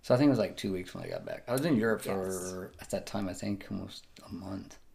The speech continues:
Speaker 2: Yeah.
Speaker 1: Yeah, that was, I think, the last trip I made to Europe.
Speaker 2: It was.
Speaker 1: And so we got married in May. I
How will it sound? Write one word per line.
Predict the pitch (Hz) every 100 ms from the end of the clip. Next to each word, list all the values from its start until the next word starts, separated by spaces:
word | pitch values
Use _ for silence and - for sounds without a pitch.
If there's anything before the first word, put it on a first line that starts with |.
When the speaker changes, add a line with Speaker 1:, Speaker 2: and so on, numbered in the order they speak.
| _ -
Speaker 2:
Yeah. | 180 160 151 151 - - -
Speaker 1:
Yeah, | - 87 82 101
that | 117 143
was, | 147 123
I |
think, | 120 120
the | -
last | 87 92 - -
trip | - -
I |
made | - 69 101
to | -
Europe. | - 190 - -
Speaker 2:
It | 185
was. | 180 160 160 - - - - - - - -
Speaker 1:
And | 113 113
so | - 113 110 107 - - - - - - - - - - - - - - - - - - _ -
we | 139 165
got | 170 175 123
married | 98 95 110 127 - - - - -
in | 120 117 117 113 117
May. | 110 98 98 101 - - - -
I | 120 123 135 139 143 147 147